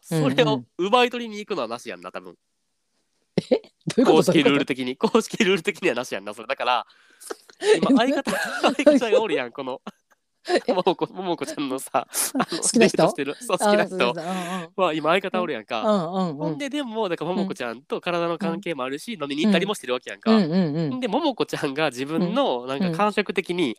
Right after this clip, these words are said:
Speaker 2: あ、
Speaker 1: うん。
Speaker 2: これ、
Speaker 1: うん。
Speaker 2: ワンチャングイグイ行ったら、
Speaker 1: うん。
Speaker 2: 相方と別れて、
Speaker 1: うん。
Speaker 2: 自分付き合えるチャンス、
Speaker 1: あ、
Speaker 2: 割となんか勝率あるなって思ったら、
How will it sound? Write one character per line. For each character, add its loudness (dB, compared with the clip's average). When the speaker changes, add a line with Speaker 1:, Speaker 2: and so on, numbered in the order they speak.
Speaker 2:
あ、 6
Speaker 1:
う 2
ん。 -2
Speaker 2:
こ 2
れ、 -2
Speaker 1:
う -4
ん。 -6
Speaker 2:
ワ 0
ン -8
チ -2
ャ 0
ン -8
グ 0
イ -2
グ -8
イ -6
行 -12
っ -20
た -8
ら、 -4
Speaker 1:
う 0
ん。 -2
Speaker 2:
相 -4
方 0
と -4
別 0
れ 4
て、 -4
Speaker 1:
う 6
ん。 4
Speaker 2:
自 -8
分 -2
付 -8
き 2
合 4
え 4
る 0
チ -2
ャ 2
ン -6
ス、 -12
Speaker 1:
あ、 4
Speaker 2:
割 6
と 4
な 2
ん -6
か -12
勝 -2
率 -6
あ 4
る -2
な -2
っ -8
て -4
思 -4
っ -8
た -8
ら、 0